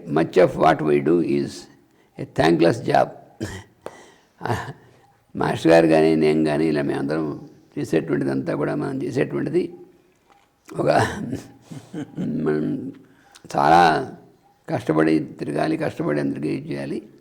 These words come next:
అది ఒక థ్యాంక్లెస్ జాబ్ కింద ఉంటుంది. దాన్ని,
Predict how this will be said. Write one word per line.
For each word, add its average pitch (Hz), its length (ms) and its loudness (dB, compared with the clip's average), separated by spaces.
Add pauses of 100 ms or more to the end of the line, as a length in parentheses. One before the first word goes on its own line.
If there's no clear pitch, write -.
(500)
అది 90 300 4
ఒక 78 440 2 (840)
థ్యాంక్లెస్ 165 440 4
జాబ్ 160 300 6
కింద 160 140 2
ఉంటుంది. 143 580 2 (520)
దాన్ని, 147 580 -2